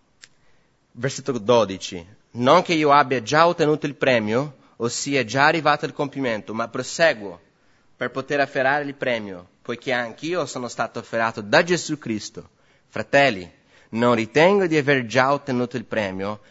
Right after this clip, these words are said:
ma faccio una cosa, dimenticando le cose che stanno dietro e protendendomi verso le cose che stanno davanti,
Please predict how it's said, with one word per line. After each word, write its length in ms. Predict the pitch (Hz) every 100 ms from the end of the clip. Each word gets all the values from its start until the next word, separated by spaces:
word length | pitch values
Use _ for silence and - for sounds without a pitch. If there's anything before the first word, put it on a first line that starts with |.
| _
ma 120 | 107
faccio 300 | 107 143 -
una 140 | 165 151
cosa, 480 | - 92 87 82 - _ _ _ _
dimenticando 720 | 101 104 120 123 110 147 190
le 140 | 175
cose 300 | - 160 147
che 120 | 143 143
stanno 320 | - 147 139
dietro 680 | 107 123 123 120 104 107 131 _ _ _
e 140 | 113
protendendomi 880 | - 143 151 160 151 160 180 160 135
verso 320 | 120 127 127 127
le 140 | 117
cose 280 | 127 123 113
che 120 | 117
stanno 260 | - 120 107
davanti, 640 | 135 123 117 98 120 139